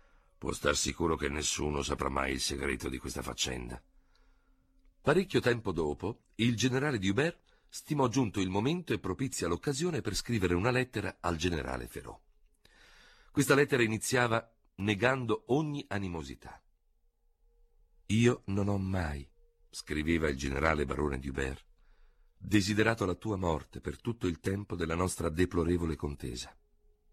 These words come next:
Permettimi di restituirti a tutti gli effetti la vita che ti avevo confiscata.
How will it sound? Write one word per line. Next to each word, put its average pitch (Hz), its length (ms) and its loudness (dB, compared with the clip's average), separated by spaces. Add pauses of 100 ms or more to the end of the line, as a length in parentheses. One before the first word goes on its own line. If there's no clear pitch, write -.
(300)
Permettimi 101 640 2
di 87 120 0
restituirti 87 720 0
a 78 60 -4
tutti - 320 -6
gli 85 80 -2
effetti 95 500 -4
la 87 100 2
vita 104 260 2
che 85 120 -6
ti - 120 -4
avevo 90 260 0
confiscata. 78 720 -6